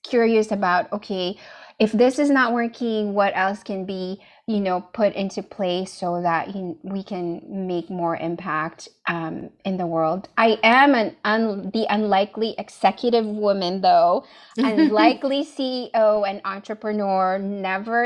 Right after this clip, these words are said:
Speaker 1: even entered my mind until six years ago <laughs>
Speaker 2: Yeah.
Speaker 1: when I started my business.
Speaker 2: Yeah.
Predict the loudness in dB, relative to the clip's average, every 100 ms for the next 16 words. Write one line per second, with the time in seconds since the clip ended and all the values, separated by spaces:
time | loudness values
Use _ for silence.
0 | -2 -6 -4 -6 -6 -8 -6 -4 -4 -2
1 | -2 -2 -2 -2 -2 -4 -8 -16 _ _
2 | _ _ -10 -2 0 2 2 0 -4 -2
3 | 0 2 6 6 6 4 2 4 4 4
4 | 2 4 2 2 -2 -2 0 0 -2 0
5 | 0 -2 -4 -6 -6 -10 -10 -8 -8 -10
6 | _ -14 -10 -4 -4 -2 -4 -6